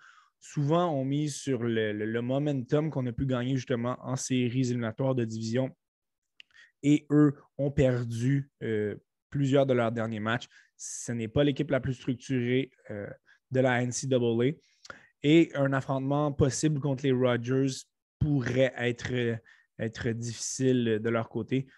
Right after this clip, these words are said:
Donc, ça pourrait être, euh, une position numéro onze qui bat une position numéro six.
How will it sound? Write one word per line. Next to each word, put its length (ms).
Donc, 140
ça 100
pourrait 440
être, 200
euh, 160
une 100
position 300
numéro 260
onze 280
qui 160
bat 340
une 140
position 340
numéro 240
six. 560